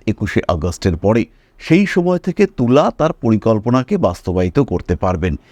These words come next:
এবং এই পরিকল্পনাকে বাস্তবায়িত করবার সুযোগ তুলা কিন্তু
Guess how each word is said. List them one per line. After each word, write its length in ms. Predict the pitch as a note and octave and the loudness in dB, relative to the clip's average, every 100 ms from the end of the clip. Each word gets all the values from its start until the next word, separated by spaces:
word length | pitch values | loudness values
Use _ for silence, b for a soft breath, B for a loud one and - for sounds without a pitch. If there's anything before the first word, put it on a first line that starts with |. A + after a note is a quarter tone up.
| b b | b b
এবং 200 | A#2 C3+ C3 | 2 2 2
এই 180 | C3 D3+ | 2 2
পরিকল্পনাকে 840 | C#3+ G#2 F#2 G2 G2 G2+ G2+ - G#2 | 2 0 2 0 0 0 0 0 2
বাস্তবায়িত 580 | F#2+ - F#2 F#2 F#2 G2 | 0 0 0 0 0 -2
করবার 420 | - E2 F2 F#2 | -2 -2 0 -2
সুযোগ 400 | - - A2+ F3 F#3 _ _ - | -2 -2 2 2 0 _ _ 0
তুলা 200 | B2 A#2 | 4 4
কিন্তু 260 | C3 D3 | 0 -4